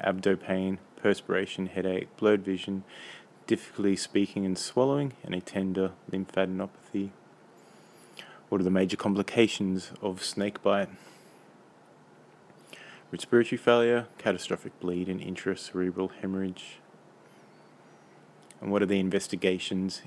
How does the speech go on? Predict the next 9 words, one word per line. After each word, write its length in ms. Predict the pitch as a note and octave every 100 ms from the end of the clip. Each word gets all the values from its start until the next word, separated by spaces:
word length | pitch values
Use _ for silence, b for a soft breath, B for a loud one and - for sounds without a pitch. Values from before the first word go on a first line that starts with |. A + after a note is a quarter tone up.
| -
in 80 | G2
snake 420 | - G2 F#2 -
bite 300 | F#2+ F#2+ - - -
envenomation? 760 | G2 F#2+ F#2 F#2 F#2 - F#2+ F2 B B B B B - - - - B B B B B B - -
OBS, 480 | A#2+ A#2 A#2+ - - - -
urinalysis, 880 | G#2+ G#2 G2+ G2+ G2+ G#2+ G2 - - - -
watch 260 | G#2 -
for 160 | - G2
coagulopathy, 960 | - F#2+ F#2+ F#2+ F#2+ - G2+ G2 F#2+